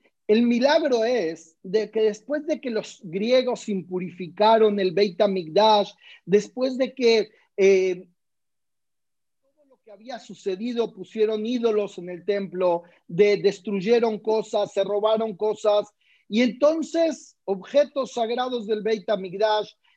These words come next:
y vienen los macabeos a restaurar, a restituir el templo sagrado, ¿sí?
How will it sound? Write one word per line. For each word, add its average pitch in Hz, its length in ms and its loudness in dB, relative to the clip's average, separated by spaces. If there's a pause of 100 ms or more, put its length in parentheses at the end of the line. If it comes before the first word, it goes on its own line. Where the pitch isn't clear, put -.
y 214 140 -2
vienen 277 560 2
los 214 200 -4
macabeos 226 1000 -4 (220)
a 220 120 0
restaurar, 208 880 -2
a 208 80 -4
restituir 196 720 -10
el 214 180 -4
templo 226 340 -6
sagrado, 196 760 -4 (360)
¿sí? 240 460 -4